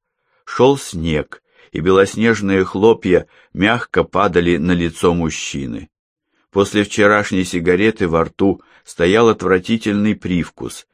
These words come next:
и Андрей дал себе твердое слово не возвращаться к курению. Он вернулся в дом, умылся,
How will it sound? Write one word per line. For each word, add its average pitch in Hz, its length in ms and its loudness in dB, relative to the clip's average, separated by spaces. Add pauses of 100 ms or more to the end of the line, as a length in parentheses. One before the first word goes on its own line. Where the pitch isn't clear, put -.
(260)
и 104 160 -2
Андрей 101 500 0
дал 101 280 2
себе 92 340 -2
твердое 87 600 0
слово 98 540 0 (280)
не 95 160 2
возвращаться 92 1000 0
к - 40 -18 (120)
курению. 76 720 -4 (680)
Он 123 180 2
вернулся 120 640 2
в 101 120 -4
дом, 85 420 2 (300)
умылся, 92 800 2